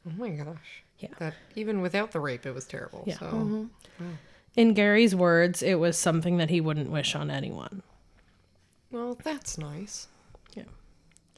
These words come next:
Speaker 2: Gary's parents argued often, and he was not allowed any form of entertainment as he was locked in his room during these arguments. They wouldn't let him read, they wouldn't let him draw or watch T V or do anything.
Speaker 1: So, what, did he just stare at the wall?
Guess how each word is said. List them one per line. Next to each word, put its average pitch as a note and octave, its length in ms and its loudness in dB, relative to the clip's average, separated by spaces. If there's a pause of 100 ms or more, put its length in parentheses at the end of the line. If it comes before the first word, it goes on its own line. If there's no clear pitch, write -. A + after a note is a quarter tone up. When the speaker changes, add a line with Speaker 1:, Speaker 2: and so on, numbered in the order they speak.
(760)
Speaker 2:
Gary's C4+ 340 8
parents A#3+ 340 6
argued F#3+ 380 6
often, E3+ 440 4
and F3+ 120 6
he F#3 100 6
was F3 160 2
not F3 240 4
allowed E3 480 4
any E3+ 340 4
form E3+ 400 0
of E3 140 2
entertainment E3 760 0
as D#3+ 220 0
he D#3+ 100 -2
was D3+ 160 0
locked D3 280 -4
in F3 60 4
his D#3+ 200 2
room D#3 240 2
during E3 240 2
these E3+ 160 2
arguments. F3 680 0 (500)
They G3 100 8
wouldn't G3 220 8
let F#3 140 6
him F#3+ 180 6
read, F3 340 6
they E3+ 120 6
wouldn't E3+ 200 6
let D#3+ 120 4
him E3 160 4
draw D3+ 400 4
or D#3 180 2
watch D3+ 280 2
T E3 140 2
V D3+ 180 0
or D3 100 0
do D#3 140 -4
anything. F3+ 580 -6 (1080)
Speaker 1:
So, F3 240 -4 (200)
what, F3+ 100 -6
did E3 140 0
he D#3+ 80 -4
just D#3 200 -4
stare D3+ 220 2
at D3+ 100 -2
the D#3 80 -2
wall? C#3 460 -4